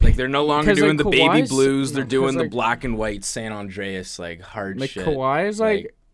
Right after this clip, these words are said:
Speaker 2: well, I think that's just a reinvention of the whole brand now that they have to,
Speaker 1: they're
Speaker 2: right?
Speaker 1: rebranding with, through Kawhi, though.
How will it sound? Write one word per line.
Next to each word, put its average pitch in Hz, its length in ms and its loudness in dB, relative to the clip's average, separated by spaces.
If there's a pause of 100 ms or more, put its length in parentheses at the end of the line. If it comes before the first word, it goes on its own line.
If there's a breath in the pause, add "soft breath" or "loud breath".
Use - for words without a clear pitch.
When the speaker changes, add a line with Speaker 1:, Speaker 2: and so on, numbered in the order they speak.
(160)
Speaker 2:
well, 170 140 0
I 160 140 2
think 220 180 -6
that's 226 220 -6
just 190 180 -8
a 175 40 -4
reinvention 135 680 -4
of 113 80 -8
the 117 80 -4
whole 113 220 -8
brand 110 460 -6
now 107 180 -10
that - 120 -8
they 107 120 -8
have 110 380 -8
to, - 140 -10
Speaker 1:
they're 147 120 -2
Speaker 2:
right? 170 220 0
Speaker 1:
rebranding 139 380 -2
with, 113 140 -8
through 127 340 -12
Kawhi, 101 420 -8
though. 62 200 -18